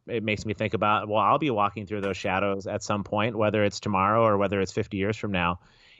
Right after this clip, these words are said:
And it's in those times that then the promises of God, you realize that there isn't any promise in this world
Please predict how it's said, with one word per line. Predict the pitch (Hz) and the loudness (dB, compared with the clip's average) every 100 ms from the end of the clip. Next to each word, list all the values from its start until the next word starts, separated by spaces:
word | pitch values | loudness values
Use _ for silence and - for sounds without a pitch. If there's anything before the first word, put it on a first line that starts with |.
| - | -2
And | 123 117 | 2 2
it's | 127 | 0
in | 135 131 | 0 2
those | 123 107 | 2 0
times | - 120 120 107 101 92 | -4 0 2 0 -2 -2
that | 101 92 | -2 0
then | 107 104 | 0 0
the | 101 | 0
promises | 104 104 101 101 | 0 0 -2 -8
of | 98 | -4
God, | 104 104 | -2 -2
you | 98 | -2
realize | 107 123 131 104 98 98 | -2 0 2 2 2 -2
that | 101 | -4
there | 107 | -2
isn't | 98 123 120 | -2 -2 -2
any | 107 113 113 | -2 -4 -4
promise | 113 101 104 104 | 0 0 0 -6
in | 95 | -6
this | 87 | -6
world | 92 98 123 | 0 2 2